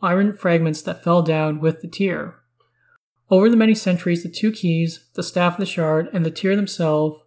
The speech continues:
have gone missing as various factions and monsters have held possession over them.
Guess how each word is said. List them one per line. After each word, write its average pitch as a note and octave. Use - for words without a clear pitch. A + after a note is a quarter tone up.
have -
gone F3+
missing E3
as D3+
various F3+
factions E3
and D#3+
monsters D#3
have -
held F3
possession D#3+
over E3+
them. D3+